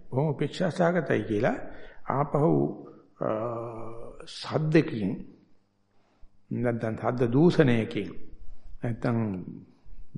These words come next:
ශවන කාමයකින් නැත්නම් සද්ද ඇහිීමේ තියෙන ආශාවෙන්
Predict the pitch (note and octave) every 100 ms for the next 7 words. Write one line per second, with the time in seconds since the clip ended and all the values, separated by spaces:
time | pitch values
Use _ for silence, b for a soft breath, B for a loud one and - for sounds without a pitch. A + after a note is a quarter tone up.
0 | - - - - - - - A#2+ D3 D3
1 | C#3+ B2 C3+ D#3+ D3 C3 - F#2 - -
2 | b b b _ A#2+ A#2+ - A2+ G#2+ A2
3 | - - B2+ C3 C3+ B2 D3 C#3+ C#3 D3
4 | C3 A#2 C3 D3 D3 E3 G3